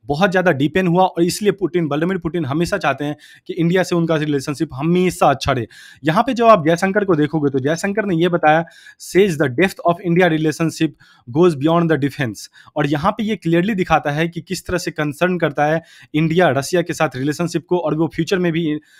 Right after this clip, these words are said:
रसिया के साथ कितना अच्छा रिलेशनशिप रखना चाहता है। जब आप प्राइम मिनिस्टर मोदी के विजिट को recently यूनाइटेड स्टेट्स में देखा होगा, तो इससे एक मेजर कंसर्न हुआ होगा even रसियंस के माइंड में कि अब तो इंडिया बहुत ज़्यादा डिफेंस बाय कर रहा है, even टेक्नोलॉजिकल शेयरिंग है और मेजर बाइंग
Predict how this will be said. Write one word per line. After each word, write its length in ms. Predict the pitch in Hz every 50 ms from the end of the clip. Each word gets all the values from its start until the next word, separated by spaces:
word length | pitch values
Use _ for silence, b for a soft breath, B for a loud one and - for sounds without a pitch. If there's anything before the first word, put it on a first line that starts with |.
| b b -
रसिया 240 | 139 143 - 180 170
के 80 | 160 165
साथ 140 | - 160 151 -
कितना 240 | 156 147 175 165
अच्छा 200 | 156 151 - 170
रिलेशनशिप 540 | 160 151 151 151 131 - 147 135 151 135 135
रखना 200 | 131 131 139 127
चाहता 300 | 117 120 113 - - 110
है। 80 | 104 b b b b b b b -
जब 100 | 131 190
आप 140 | 240 247 240
प्राइम 200 | - 175 180 190
मिनिस्टर 280 | 196 208 196 - 233
मोदी 320 | 214 175 165 170 170 208 196
के 80 | -
विजिट 300 | 190 151 151 147 180 175
को 120 | - 190 170
recently 340 | 156 - 170 170 165 180 185
यूनाइटेड 420 | 175 160 156 143 143 160 180 160
स्टेट्स 260 | - - 160 - -
में 80 | 156 143
देखा 240 | 135 135 135 151 151
होगा, 240 | 147 139 147 147 B B B B B B _
तो 60 | 180
इससे 320 | 185 190 170 - - 254 233
एक 80 | - -
मेजर 300 | 170 165 160 160 208 202
कंसर्न 400 | - 175 165 165 - 196 190 180
हुआ 160 | 175 170 156
होगा 160 | 156 160 170
even 300 | 160 160 156 180 175 143
रसियंस 360 | 139 131 - 185 180 180 170
के 80 | - 175
माइंड 260 | 156 143 135 139 151
में 100 | 156 165
कि 100 | - -
अब 280 | - - 180 175 175 170 -
तो 120 | - 208 202
इंडिया 320 | 185 160 160 160 185 180
बहुत 340 | 151 143 - - 180 190 180
ज़्यादा 200 | 156 170 160 170
डिफेंस 320 | 160 156 147 160 170 160 156
बाय 160 | 156 147 151
कर 140 | 147 147 147
रहा 140 | 147 151 156
है, 60 | 147 B B B B B - 160
even 200 | 170 180 165 165
टेक्नोलॉजिकल 520 | 147 - 156 156 156 160 160 - 175 151
शेयरिंग 360 | - - 156 151 156 160 160
है 120 | 156 160 165
और 180 | 147 156 156
मेजर 440 | 151 139 147 151 165 170 170 180 175
बाइंग 380 | 151 139 135 139 151 160 160